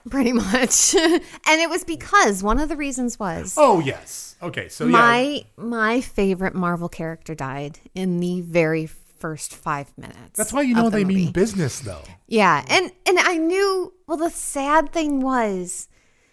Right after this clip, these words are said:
Speaker 1: YouTube spoiled it because the movie came out,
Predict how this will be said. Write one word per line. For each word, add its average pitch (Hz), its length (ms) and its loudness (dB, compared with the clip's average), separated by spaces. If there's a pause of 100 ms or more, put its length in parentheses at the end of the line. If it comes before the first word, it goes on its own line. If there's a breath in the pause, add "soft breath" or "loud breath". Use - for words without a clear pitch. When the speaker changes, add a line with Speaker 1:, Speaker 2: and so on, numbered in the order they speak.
(400)
Speaker 1:
YouTube 226 960 -4
spoiled 190 760 -4
it - 320 -18 (340)
because 202 760 -4 (840 soft breath)
the 233 120 0
movie 277 360 0
came 285 300 -2
out, 180 520 -6